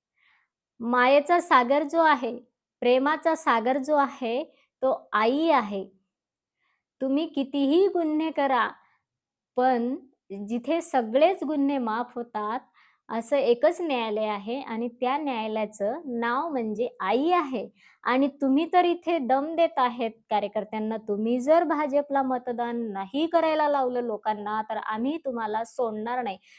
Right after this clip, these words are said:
तुम्ही तर इथे त्यांना गुन्हेगार समजत आहेत. आई कधी आपल्या लेकराला गुन्हेगार समजत नसते. तुम्हाला कसं माहीत की त्यांनी तुमचं काम केलं नाही म्हणून?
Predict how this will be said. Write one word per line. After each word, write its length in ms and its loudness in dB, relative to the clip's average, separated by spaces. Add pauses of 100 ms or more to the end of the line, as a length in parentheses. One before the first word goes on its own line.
(160)
तुम्ही 280 -2
तर 120 4
इथे 420 -4
त्यांना 320 -2
गुन्हेगार 600 2
समजत 500 0
आहेत. 280 -4 (320)
आई 400 2
कधी 260 4
आपल्या 280 0
लेकराला 460 0
गुन्हेगार 520 0
समजत 500 -4
नसते. 460 -6 (280)
तुम्हाला 360 0
कसं 320 0
माहीत 360 0 (100)
की 80 -6
त्यांनी 260 0
तुमचं 380 -2
काम 280 -2
केलं 360 0
नाही 200 -2
म्हणून? 520 0